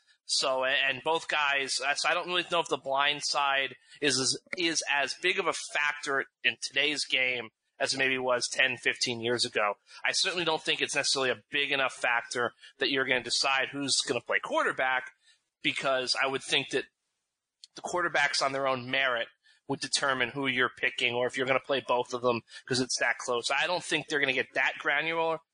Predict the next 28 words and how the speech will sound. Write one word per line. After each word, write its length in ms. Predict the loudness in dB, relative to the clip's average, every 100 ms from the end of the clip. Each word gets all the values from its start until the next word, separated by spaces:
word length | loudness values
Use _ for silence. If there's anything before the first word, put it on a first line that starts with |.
| _ _ _
with, 220 | -4 0
uh, 260 | 2 2 -2 -6 -20 _
with 120 | -2
this 140 | 0 0
decision, 300 | 2 0 0
but 120 | -2
hey, 140 | 0 2
I 60 | 2
think 120 | 0
you 60 | 0
have 80 | 0
to 80 | -2
consider 600 | -4 0 0 2 0 -2
it 80 | -2
because 460 | 0 2 4 2 -4 -8
you 80 | -2
have 100 | 0
to 60 | 0
flip 340 | -4 -2 -2 0
the 100 | 0
whole 200 | 0 2
scheme, 760 | 2 0 0 0 0 -4 -8 -12 _ _ _
you 80 | 0
know, 120 | 0
if 120 | 0
you 100 | -2
have 180 | 0 2
a, 100 | 0